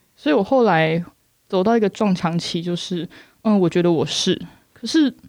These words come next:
我，我找不到一样的人，除了在网络上，但是你又不知道就是对方是，是真是假。对，然后那时候的性教育又没有像现在是这么的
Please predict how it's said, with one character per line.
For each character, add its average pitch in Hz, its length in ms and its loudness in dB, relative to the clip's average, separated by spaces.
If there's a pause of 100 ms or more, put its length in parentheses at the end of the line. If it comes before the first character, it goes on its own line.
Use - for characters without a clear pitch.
(560)
我， - 160 0
我 226 60 4
找 208 160 0
不 196 80 2
到 220 100 2
一 156 120 0
样 170 140 2
的 151 80 -4 (140)
人， - 80 -10 (260)
除 208 140 0
了 208 60 2
在 226 120 2
网 156 200 -2
络 156 160 -2
上， 147 200 -4 (520)
但 262 120 0
是 269 100 4
你 202 80 2
又 180 100 0
不 202 100 -4
知 202 60 0
道 196 80 2
就 190 120 -6
是 185 300 -2 (280)
对 202 120 0
方 180 200 0
是， 170 360 -2 (160)
是 - 200 -4
真 165 220 -2
是 165 160 -4
假。 - 380 -10 (520)
对， 196 160 0
然 202 80 2
后 254 60 4
那 294 120 4
时 262 140 0
候 240 180 4
的 190 180 2
性 226 280 2
教 214 200 2
育 214 40 2
又 214 60 2
没 196 100 0
有 170 40 0
像 185 240 0
现 190 200 -2
在 185 100 0
是 185 160 -6
这 196 100 -6
么 165 140 0
的 151 380 -4